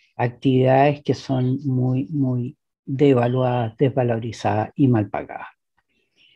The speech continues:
Aquí encontramos, en nuestras investigaciones, hemos encontrado fuerza de trabajo origi-, eh, indígena, originaria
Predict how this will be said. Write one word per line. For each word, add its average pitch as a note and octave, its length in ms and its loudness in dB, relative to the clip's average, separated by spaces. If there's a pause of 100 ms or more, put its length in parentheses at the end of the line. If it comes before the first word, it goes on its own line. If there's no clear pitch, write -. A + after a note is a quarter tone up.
(160)
Aquí D#3+ 240 4
encontramos, D3+ 760 6
en C#3+ 120 4
nuestras C#3 320 2
investigaciones, C#3 800 0
hemos C3 220 2
encontrado B2+ 460 -2
fuerza C#3 300 -4
de C3 60 -2
trabajo B2 520 -2 (440)
origi-, D3+ 640 0
eh, B2+ 640 0
indígena, D3+ 800 2
originaria C#3 840 -2